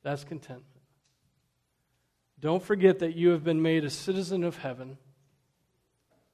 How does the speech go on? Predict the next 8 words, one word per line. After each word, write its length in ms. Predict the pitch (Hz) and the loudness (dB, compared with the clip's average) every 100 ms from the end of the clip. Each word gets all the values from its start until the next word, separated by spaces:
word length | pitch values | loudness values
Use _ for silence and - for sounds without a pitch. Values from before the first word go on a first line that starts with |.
| _ _ _ _ _ _ - | _ _ _ _ _ _ -6
where 140 | 151 | -2
you 580 | 160 180 196 196 202 202 | 0 4 4 6 4 0
will 440 | - 165 170 170 170 | -4 2 4 4 2
eternally 640 | 156 - 196 196 190 180 | -4 -2 0 4 6 6
rest 500 | 160 160 170 165 - | 4 4 4 2 -8
in 120 | 147 | -12
complete 640 | 135 139 - - 180 180 - | -10 -12 -8 -6 -4 -6 -12
provision 680 | 156 143 156 151 160 160 | -10 -2 -2 -2 -4 -8